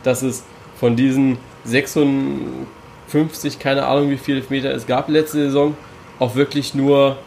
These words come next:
äh, ich sag mal, ich glaub, zwanzig reguläre waren. Der Rest war irregulär. Also es war entweder kein Elfmeter oder man konnte drüber streiten.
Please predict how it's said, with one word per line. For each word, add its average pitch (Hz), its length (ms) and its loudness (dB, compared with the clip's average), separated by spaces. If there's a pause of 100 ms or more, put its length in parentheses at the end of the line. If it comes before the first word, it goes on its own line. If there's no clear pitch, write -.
(160)
äh, 123 280 2 (220)
ich 110 100 -14
sag 123 180 -6
mal, 120 400 0
ich 117 80 -14
glaub, 120 140 -6 (140)
zwanzig 131 540 -2
reguläre 120 560 0
waren. 87 300 -6 (960)
Der 110 140 0
Rest 120 400 -2
war 110 440 4 (460)
irregulär. 95 540 -2 (600)
Also 95 140 -8
es 95 140 -10
war 104 120 2
entweder 110 280 2
kein 101 260 0
Elfmeter 123 540 2
oder 107 180 0
man 104 140 -2
konnte 104 220 -4
drüber 101 240 -4
streiten. 120 560 0